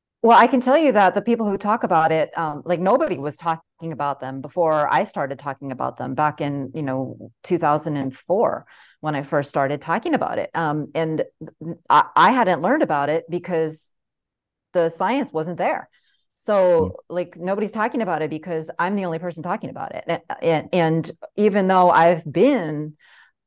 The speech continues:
Speaker 1: trying to help the world learn about it for almost twenty years now,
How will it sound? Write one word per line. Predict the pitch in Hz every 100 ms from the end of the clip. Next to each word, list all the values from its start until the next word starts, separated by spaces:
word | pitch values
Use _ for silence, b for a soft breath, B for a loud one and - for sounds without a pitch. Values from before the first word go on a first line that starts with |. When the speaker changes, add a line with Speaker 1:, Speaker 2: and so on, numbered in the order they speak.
| _
Speaker 1:
trying | - 214 208 190
to |
help | 190 185 170 175
the |
world | 170 175 170 165 160 151 -
learn | 170 220 277
about | 185 160 147 151
it | 156
for | 170
almost | 170 165 165
twenty | - 175 156
years | 185 262 240
now, | 156 147 147